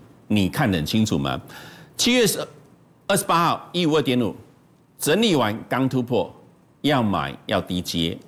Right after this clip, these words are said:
从一五二点五来到波段高一六九点五嘛，当天波段高有卖压不追，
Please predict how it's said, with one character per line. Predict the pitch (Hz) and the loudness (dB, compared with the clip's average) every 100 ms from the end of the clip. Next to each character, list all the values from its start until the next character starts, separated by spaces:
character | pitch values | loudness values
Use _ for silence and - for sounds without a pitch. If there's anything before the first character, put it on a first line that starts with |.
| - - - - - | -20 -20 -20 -20 -12
从 | - 151 180 | -2 0 2
一 | 214 196 | 2 2
五 | 185 | 2
二 | |
点 | 160 143 147 | 2 2 2
五 | 101 90 - - - _ _ _ _ _ _ _ | 0 -4 -12 -20 -20 _ _ _ _ _ _ _
来 | - 110 | -4 0
到 | 139 160 | 0 0
波 | 127 143 | 0 0
段 | 131 120 | 0 0
高 | 113 110 113 | 0 0 0
一 | 135 | 0
六 | 127 107 | 0 0
九 | 82 | -2
点 | 76 78 | -6 -6
五 | 92 | -4
嘛， | 78 64 - - - - - - - - | -4 -8 -12 -18 -18 -16 -16 -18 -20 -6
当 | - 202 | 0 2
天 | 202 214 | 4 2
波 | 190 202 | 2 2
段 | 185 165 | 2 2
高 | 165 | 2
有 | 156 104 | 2 2
卖 | 113 131 | 2 2
压 | 127 | 0
不 | 123 127 | 0 -4
追， | 123 - 107 | -2 0 0